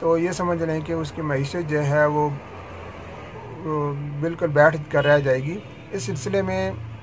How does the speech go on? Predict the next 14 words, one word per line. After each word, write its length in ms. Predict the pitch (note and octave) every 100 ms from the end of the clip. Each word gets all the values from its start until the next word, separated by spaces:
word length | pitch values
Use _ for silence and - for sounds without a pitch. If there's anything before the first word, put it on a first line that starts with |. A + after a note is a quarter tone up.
| - - - F3
मैं 260 | E3+ F3
तो 480 | E3+ E3+ E3+ E3 E3 - - - - - - -
उसने 260 | D#3+ D#3+ D#3+
ज़न 260 | E3 G#3+ G3+
का 80 |
ही 80 | F3
शिकार 360 | B2+ D3 D3 D#3+
हूँ 600 | D#3 E3 - - - -
और 240 | D3+ D3+
मेरे 260 | D3+ D3+ D#3
ख्याल 260 | D#3+ D3+
में 140 | D3+ C#3+
यही 240 | D#3+ F3+
है 140 | D3+